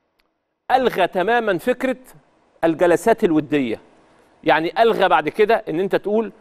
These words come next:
كاتحاد الكورة بيدعو الأندية لبحث الموقف الفلاني. مفيش حاجة اسمها كده، في حاجة اسمها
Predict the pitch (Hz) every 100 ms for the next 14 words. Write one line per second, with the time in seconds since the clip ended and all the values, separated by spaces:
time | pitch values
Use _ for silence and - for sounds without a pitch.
0 | _ - 185 - 190 233 226 240 262 254
1 | 226 240 240 247 262 220 220 220 208 254
2 | 262 254 226 247 - 233 220 240 247 240
3 | - 196 175 185 180 139 90 _ _ _
4 | _ _ _ 127 131 226 - 202 175 147
5 | 120 151 117 - 165 180 160 - 165 160